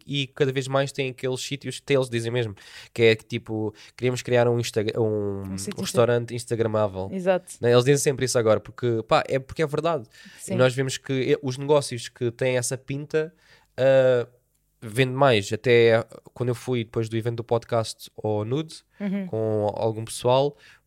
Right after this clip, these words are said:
Speaker 1: estávamos todos a tirar fotos. Aos pratos, à decoração. Pá.
Speaker 2: Exato. Porque é uma coisa, porque acaba por, hum, por acrescentar à tua experiência, exato.
Speaker 1: Sim.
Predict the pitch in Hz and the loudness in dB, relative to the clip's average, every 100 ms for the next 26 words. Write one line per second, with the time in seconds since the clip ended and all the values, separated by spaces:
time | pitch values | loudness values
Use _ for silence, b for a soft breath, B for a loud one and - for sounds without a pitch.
0 | _ - 135 143 135 151 139 139 135 131 | _ -2 -2 0 -4 -6 -2 -4 -2 -4
1 | - 92 - _ _ - 110 - 123 127 | -4 -10 -16 _ _ -4 -4 2 4 4
2 | 120 - - 107 104 - 110 - 120 120 | 4 -6 -2 0 0 -2 -4 -2 -2 -2
3 | 123 - b b b b - _ - 135 | -2 -8 b b b b -20 _ -4 -2
4 | 185 202 185 - 233 262 262 277 277 233 | 0 -2 -2 -6 2 4 4 4 2 0
5 | 220 254 240 254 247 247 247 - 233 240 | -6 -6 0 2 4 4 2 -2 -2 0
6 | 240 240 233 226 220 _ _ _ _ _ | 2 2 2 -4 -8 _ _ _ _ _
7 | _ _ _ _ _ _ _ _ 247 262 | _ _ _ _ _ _ _ _ 6 8
8 | 262 262 - 262 254 262 254 247 233 - | 8 8 6 4 8 10 8 6 0 -2
9 | 214 196 185 190 180 175 175 175 - 214 | -4 -2 -4 -4 -2 0 -2 -4 -10 -10